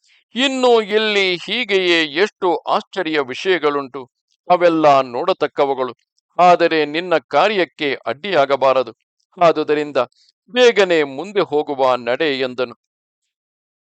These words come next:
ಇದು ತೊಂಬತ್ತ ಎಂಟನೆಯ ಅಧ್ಯಾಯವು.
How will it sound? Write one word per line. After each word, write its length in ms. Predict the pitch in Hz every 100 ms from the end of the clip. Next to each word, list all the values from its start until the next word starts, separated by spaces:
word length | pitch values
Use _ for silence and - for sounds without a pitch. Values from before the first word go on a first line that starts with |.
| _ _ _ -
ಇದು 340 | 208 160 143
ತೊಂಬತ್ತ 600 | - 151 220 185 143 -
ಎಂಟನೆಯ 640 | 135 127 165 185 135 123
ಅಧ್ಯಾಯವು. 680 | 117 117 - 139 131 120